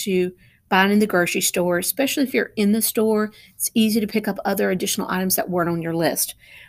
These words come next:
I particularly use a grocery list. I make my menus ahead of time, and then I shop according to that list that I've created from those, those menus. Um, that keeps me accountable for what I'm purchasing. It's very easy to buy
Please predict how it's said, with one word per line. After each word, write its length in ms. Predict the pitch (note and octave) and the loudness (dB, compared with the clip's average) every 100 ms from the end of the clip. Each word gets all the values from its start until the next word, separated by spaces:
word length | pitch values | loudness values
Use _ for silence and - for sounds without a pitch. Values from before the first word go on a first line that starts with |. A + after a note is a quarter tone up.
| _ _ | _ _
I 220 | F#3 A3 C4 | 2 2 0
particularly 480 | - A#3+ A#3+ G#3+ | -2 -2 2 0
use 240 | F#3 F#3+ F3+ | 2 0 0
a 40 | |
grocery 460 | - D#3+ E3+ A3+ A3 | -4 -4 -2 -2 0
list. 400 | A#3 B3 A#3+ - - | 0 0 -2 -6 -4
I 120 | F3+ | -2
make 240 | F#3 F3+ | -2 -2
my 100 | F3+ | -4
menus 380 | E3+ E3+ F3 F3+ | -2 -2 -2 -4
ahead 320 | - - F3 | -6 -2 -2
of 80 | G#3+ | -2
time, 440 | - A#3 A#3 B3 - - - - - _ - | 0 2 2 2 -4 -20 -20 -20 -20 _ -2
and 240 | G3 F#3 | 2 4
then 300 | F#3+ F#3 F#3 - | 4 4 2 0
I 120 | F#3 | -2
shop 520 | F3 - G#3+ F#3 - - | -2 -2 0 0 -2 -8
according 580 | E3 - F#3+ F#3+ G3+ G#3 | -12 -4 0 2 2 0
to 140 | - | 0
that 200 | G3 F3 - - | 0 -2 -6 -8
list 340 | G3 F#3 F#3 F3+ | -2 0 0 -4
that 100 | E3+ | -6
I've 140 | E3 | -6
created 560 | - F3+ E3+ E3 D3+ - | -2 0 0 0 -2 -4
from 220 | F#3 E3+ | -4 -2
those, 200 | - - _ _ _ - | -2 -4 _ _ _ -4
those 200 | E3 F3 | -2 0
menus. 600 | E3 D#3 - - - - _ _ _ - _ - | 0 2 -2 -6 -10 -12 _ _ _ -20 _ -4
Um, 260 | F3+ E3 - | -2 -2 2
that 180 | A#3 - | 2 4
keeps 280 | C#4+ - B3 | 0 2 4
me 160 | A3 | 2
accountable 540 | - - F#3+ F#3+ G3 G#3+ | 2 -2 -2 0 -2 -4
for 120 | E3+ | -4
what 160 | F3 | -2
I'm 120 | E3+ E3+ | -2 -2
purchasing. 720 | F3+ E3+ G#3 - A#3+ B3 - - - - _ - | -4 -4 -2 0 0 -2 -6 -20 -20 -20 _ -4
It's 160 | - | 0
very 260 | A3 C4 - | 4 4 4
easy 260 | A#3 A3 G#3 | 2 2 0
to 80 | |
buy 320 | F#3+ F#3+ F#3+ | 0 0 -2